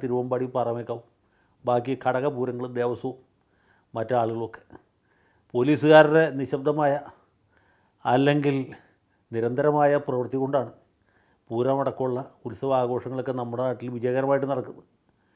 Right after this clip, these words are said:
അതിനിടയ്ക്ക് ഒരു അങ്കിത് അശോകം വരുമ്പോഴാണ് ഈ മാതിരി പുലിവാലുകൾ ഉണ്ടാകുന്നത്. ഇതെല്ലാവർക്കും അറിയുന്ന കാര്യമാണ്. പിന്നെ രാഷ്ട്രീയ മുതലെടുപ്പിന് വേണ്ടിയിട്ട് കളക്ടറാണ് അല്ലെങ്കിൽ തുക്കിടി സാഹിബാണ് എന്നൊക്കെ പറയുന്നവർക്ക് പറയാം. ആരും അങ്കിത് അശോകനെ കുറ്റപ്പെടുന്നില്ല.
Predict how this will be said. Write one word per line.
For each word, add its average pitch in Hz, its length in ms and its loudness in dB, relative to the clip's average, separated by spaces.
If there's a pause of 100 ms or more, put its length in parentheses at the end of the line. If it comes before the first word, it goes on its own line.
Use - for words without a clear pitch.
(460)
അതിനിടയ്ക്ക് 185 520 8
ഒരു 190 120 10
അങ്കിത് 180 320 2
അശോകം 175 360 2
വരുമ്പോഴാണ് 160 440 0 (160)
ഈ 143 120 -4
മാതിരി 135 260 -4
പുലിവാലുകൾ 127 480 -2
ഉണ്ടാകുന്നത്. 117 360 -14 (840)
ഇതെല്ലാവർക്കും 180 520 10
അറിയുന്ന 180 300 4
കാര്യമാണ്. 175 340 2
പിന്നെ 127 240 -6
രാഷ്ട്രീയ 135 360 2
മുതലെടുപ്പിന് 151 420 0
വേണ്ടിയിട്ട് 139 320 -6
കളക്ടറാണ് 127 480 -2 (1040)
അല്ലെങ്കിൽ 127 420 -2
തുക്കിടി 135 300 -2
സാഹിബാണ് 131 420 0 (200)
എന്നൊക്കെ 139 320 -6
പറയുന്നവർക്ക് 175 540 4
പറയാം. 135 240 -4 (1300)
ആരും 180 380 12
അങ്കിത് 196 300 4
അശോകനെ 196 340 2
കുറ്റപ്പെടുന്നില്ല. 165 540 0